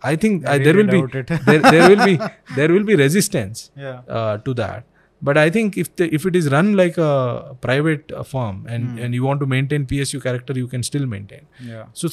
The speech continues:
Speaker 1: something needs to be done. So capital is required. There is no running away from capital. You can't get away by financial engineering, uh, and escape capital. You, there is no other option. You have to suffer that. And the second thing is this C V C thing has to, I think these things need to be done.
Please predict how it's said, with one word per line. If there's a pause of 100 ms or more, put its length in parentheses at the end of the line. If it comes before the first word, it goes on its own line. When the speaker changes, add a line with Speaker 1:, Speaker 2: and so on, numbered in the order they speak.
Speaker 1:
something
needs
to
be
done.
So
capital
is
required.
There
is
no
running
away
from
capital.
You
can't
get
away
by
financial
engineering, (600)
uh,
and
escape
capital.
You, (200)
there
is
no
other
option.
You
have
to
suffer
that. (420)
And
the
second
thing
is
this (100)
C
V
C
thing
has
to,
I
think
these
things
need
to
be
done.